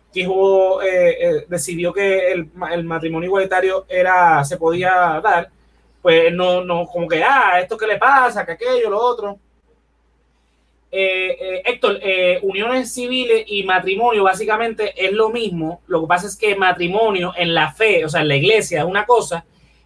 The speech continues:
y en, en, en el, el Estado, que le llaman matrimonio, pero realmente es unión civil. O sea, eh, eh, la unión civil es el matrimonio ante el Estado. El matrimonio es el matrimonio ante el altar. Obviamente la iglesia no va a estar a favor del matrimonio homosexual.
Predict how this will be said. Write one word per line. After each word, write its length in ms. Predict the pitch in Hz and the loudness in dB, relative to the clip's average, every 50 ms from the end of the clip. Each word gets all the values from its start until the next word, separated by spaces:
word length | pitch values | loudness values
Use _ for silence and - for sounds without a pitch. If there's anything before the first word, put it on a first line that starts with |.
| _ - | _ -10
y 160 | 190 196 208 | -4 0 0
en, 420 | 190 190 190 190 190 190 190 190 - | 2 2 2 0 -4 -6 -10 -10 -8
en, 460 | - 190 190 185 185 180 180 175 180 - | -6 -4 -4 -4 -4 -6 -8 -10 -10 -8
en 160 | 180 180 180 | -8 -6 -6
el, 160 | 175 170 - - | -6 -8 -8 -6
el 120 | 180 175 | -4 -2
Estado, 680 | 170 151 143 - 240 240 240 220 165 151 151 170 - _ _ _ _ _ _ _ _ _ _ _ | -2 -4 -2 2 4 4 6 4 4 0 -2 -2 -6 _ _ _ _ _ _ _ _ _ _ _
que 120 | - 160 151 | -8 -4 -2
le 100 | 147 147 | 0 0
llaman 240 | 156 170 226 254 | 0 0 0 2
matrimonio, 480 | 262 262 254 254 254 262 277 269 240 - | 2 2 0 0 0 -2 0 0 0 0
pero 220 | 180 160 147 147 | 0 0 0 0
realmente 380 | 147 160 156 185 208 220 220 226 | 0 0 0 -2 -2 -2 -2 -2
es 120 | 226 220 | -2 -2
unión 240 | 214 202 190 196 208 | -4 -6 -6 -6 -6
civil. 380 | - 233 208 175 151 127 113 - _ _ _ _ - - - _ | -6 -6 -6 -6 -6 -8 -10 -14 _ _ _ _ -20 -20 -20 _
O 40 | - | -2
sea, 360 | 175 160 151 143 139 131 - | 0 2 2 4 2 0 0
eh, 560 | 156 151 147 143 139 139 139 139 135 139 143 160 | -2 -2 0 0 0 0 0 -2 -4 -4 -6 -6
eh, 580 | 160 143 143 139 135 131 127 123 120 117 113 131 139 - - - _ _ _ | -4 -2 -2 -2 0 -2 -2 -2 -4 -6 -8 -12 -16 -20 -20 -20 _ _ _
la 120 | - 160 156 | -4 -2 -2
unión 180 | 165 175 190 | 0 0 -2
civil 340 | 190 - 247 247 247 269 269 | -2 -2 -2 -2 0 2 4
es 140 | 262 254 254 | 4 4 2
el 100 | 269 254 | 0 0
matrimonio 760 | 233 214 202 - 196 196 190 247 277 269 254 240 233 240 - _ _ _ _ _ _ _ _ _ - | 2 0 0 0 0 -2 0 0 0 0 0 -2 -4 -6 -8 _ _ _ _ _ _ _ _ _ 0
ante 340 | 170 180 180 180 175 190 175 | 2 2 2 2 0 0 0
el 60 | 165 | 0
Estado. 520 | 156 143 - - 190 180 165 135 123 123 151 | 0 0 0 0 2 2 2 2 0 -2 -4
El 140 | 147 147 | -4 -2
matrimonio 800 | 151 151 151 147 160 160 180 233 277 285 285 254 240 226 226 226 - | 0 0 0 0 0 -2 0 2 2 2 2 0 -2 -4 -4 -4 -2
es 160 | 180 170 185 | -2 0 0
el 80 | 208 214 | 0 0
matrimonio 340 | 220 208 202 214 226 240 | -2 -2 0 -2 -2 -2
ante 120 | 247 240 220 | -2 -2 0
el 60 | 196 | 0
altar. 320 | 165 151 143 143 170 156 160 | 0 0 -2 -2 -4 -4 -2
Obviamente 400 | 151 143 143 147 175 - - - | -2 -4 -4 -4 -2 0 0 0
la 100 | 196 170 | 2 2
iglesia 260 | 151 151 147 139 160 | 0 0 -2 -4 -4
no 100 | 165 165 | -4 -4
va 60 | 165 160 | -2 -2
a 20 | |
estar 160 | 156 170 165 | -2 -2 -2
a 80 | 160 151 | -2 -2
favor 260 | 151 143 151 160 165 | -2 0 0 -2 -2
del 120 | 156 147 | -2 -4
matrimonio 500 | 147 147 143 143 143 143 143 143 143 139 | -6 -6 -10 -10 -10 -8 -8 -8 -8 -10
homosexual. 520 | 135 135 135 - - - - 240 226 160 | -12 -14 -16 -18 -14 -8 -6 -4 -4 -6